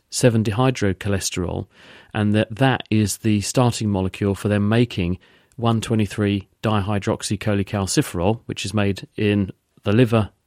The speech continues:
and then activated in the kidney, respectively, which is otherwise known as active vitamin D. So if you cut down the supply of ultraviolet getting through the skin, you will cut down that reaction a bit. But the reality is that most of us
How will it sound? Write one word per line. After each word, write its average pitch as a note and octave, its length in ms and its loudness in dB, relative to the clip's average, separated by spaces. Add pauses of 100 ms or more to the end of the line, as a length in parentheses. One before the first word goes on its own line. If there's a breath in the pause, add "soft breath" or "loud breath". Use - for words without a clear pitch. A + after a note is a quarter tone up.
(140)
and A2 240 -2
then G#2 160 2
activated G#2 580 0
in G2+ 120 0
the F#2+ 80 -2
kidney, A2 320 -2
respectively, F#2 680 -2 (280)
which A#2+ 200 2
is G#2 80 -2
otherwise G2+ 380 0
known G2+ 160 -2
as F#2+ 80 -2
active G2 300 -6
vitamin F#2+ 300 -6
D. F#2 220 -2 (280 loud breath)
So - 80 -2
if - 100 -2
you A2+ 80 0
cut - 320 -6
down B2 240 2
the A2 60 0
supply G#2+ 360 -4
of G2 180 -4
ultraviolet A#2+ 760 2
getting G#2+ 260 -4
through G#2 180 -4
the G2+ 80 -4
skin, G2+ 280 0
you A2+ 160 4
will B2 220 8
cut - 280 -8
down G#2+ 420 0
that G#2+ 200 -2 (100)
reaction G#2+ 540 -2
a F#2 60 -4
bit. - 360 -2 (540 loud breath)
But - 260 2 (100)
the A2+ 100 0
reality C3 560 4
is E2+ 280 0
that G2 120 0
most B2 400 4
of F2 80 -4
us F2+ 320 -2